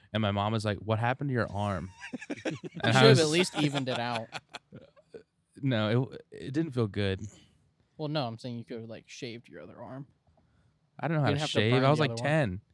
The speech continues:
Speaker 1: twelve.
Speaker 2: I'm sure you could have figured it out.
Speaker 1: Yeah. And then one time we were doing a, uh, uh, flamethrower w-, with the Axe can, and the flame got, like, so close to going inside of the can. I w-, and, like, it went <laughs> and, like,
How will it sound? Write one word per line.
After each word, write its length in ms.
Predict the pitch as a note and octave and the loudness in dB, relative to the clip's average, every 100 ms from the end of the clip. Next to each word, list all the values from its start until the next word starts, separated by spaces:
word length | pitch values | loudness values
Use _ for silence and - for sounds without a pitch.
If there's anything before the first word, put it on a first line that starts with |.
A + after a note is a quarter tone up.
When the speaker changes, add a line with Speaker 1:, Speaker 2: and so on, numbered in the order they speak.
| _ _ _ | _ _ _
Speaker 1:
twelve. 380 | C3+ C3+ C#3+ A2+ | 0 2 2 -2
Speaker 2:
I'm 40 | |
sure 160 | - D3+ | -6 -8
you 100 | A#2 | -8
could 120 | B2 | -10
have 60 | A#2 | -12
figured 280 | A#2 A#2 A2+ | -14 -12 -12
it 80 | A#2 | -10
out. 240 | A#2 B2+ _ - _ _ _ - | -10 -12 _ -20 _ _ _ -10
Speaker 1:
Yeah. 220 | G2+ F#2+ - _ _ | -8 -8 -10 _ _
And 100 | B2+ | -2
then 120 | C3+ A#2 | 0 2
one 160 | C3+ | 2
time 320 | C3+ C3+ C#3 | 2 2 2
we 80 | B2 | 4
were 80 | B2 | 2
doing 280 | A#2+ B2 A#2 | 4 4 4
a, 220 | G#2+ G2+ | 2 2
uh, 280 | G2 F#2+ F2 - _ _ _ _ _ G#2 | 0 -2 -6 -12 _ _ _ _ _ 0
uh, 360 | G#2 E2 D#2+ G2+ A2+ _ - - | 2 2 -2 -8 -20 _ -16 -6
flamethrower 420 | A2 A#2 C3 B2+ | -2 0 2 4
w-, 180 | C3+ A2+ | 4 0
with 160 | A#2 G#2+ | -4 -2
the 280 | A2+ G#2 F#2+ | 2 2 0
Axe 260 | - A2 - | -4 -4 -4
can, 340 | - C#3 D3+ D3 - _ | -4 -2 -2 -6 -18 _
and 140 | A#2 B2 | 0 0
the 60 | |
flame 420 | A2+ - C3+ C#3+ C#3+ | 0 0 2 4 4
got, 320 | B2 A2 - | 2 0 -2
like, 300 | A#2+ G#2+ A2 | 0 0 -4
so 380 | - - C3+ C#3+ | -12 -2 2 2
close 260 | C#3+ C3+ - | 4 2 2
to 80 | |
going 240 | B2 A#2 A#2 | 0 0 0
inside 360 | A#2 - G#2+ | -2 0 0
of 60 | G#2+ | 0
the 60 | G#2 | -4
can. 340 | A2+ G2+ E2+ | -6 -6 -6
I 80 | F2+ | -2
w-, 180 | G#2+ A2+ | -2 -2
and, 100 | A2+ | 0
like, 160 | A2 | 0
it 60 | A#2 | 0
went 200 | A2+ A2 - - - | -2 -4 -8 -14 -12
<laughs> 240 | - - | -10 -8
and, 120 | C#3 | -4
like, 320 | A2+ G2+ - | -4 -4 -8